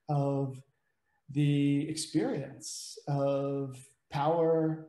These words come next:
and accountability. To some people, to more people than the country admits, it's always been denied or it's always been ephemeral.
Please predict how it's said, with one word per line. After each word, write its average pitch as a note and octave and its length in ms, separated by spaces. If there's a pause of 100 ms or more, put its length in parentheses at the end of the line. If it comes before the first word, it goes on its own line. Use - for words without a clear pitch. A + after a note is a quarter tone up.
and D3+ 360
accountability. D3+ 960
To D3+ 100
some F#3+ 380
people, G#3+ 340
to E3 120
more D#3+ 240
people E3+ 300
than D3 140
the C#3 80
country D3+ 380
admits, - 480
it's D#3 180
always G3 460
been G#3+ 280
denied G#3 460
or D3 100
it's D3 140
always E3 320
been F#3+ 160
ephemeral. G3 640